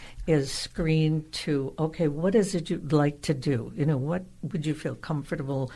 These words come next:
in sorting clothing or going to the floor and stocking it?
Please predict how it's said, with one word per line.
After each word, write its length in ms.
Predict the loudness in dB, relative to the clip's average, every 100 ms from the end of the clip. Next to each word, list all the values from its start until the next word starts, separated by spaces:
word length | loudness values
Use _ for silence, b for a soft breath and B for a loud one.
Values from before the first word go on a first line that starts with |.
| B B B -4
in 160 | -2
sorting 500 | 0 2 4 6 4
clothing 640 | 2 2 4 4 2 2 2
or 200 | -2 -4 -10 -2
going 300 | 0 2 -2
to 100 | -4
the 80 | -8
floor 480 | -4 2 4 4 4
and 180 | 2
stocking 580 | 0 0 0 2 2 4
it? 180 | 4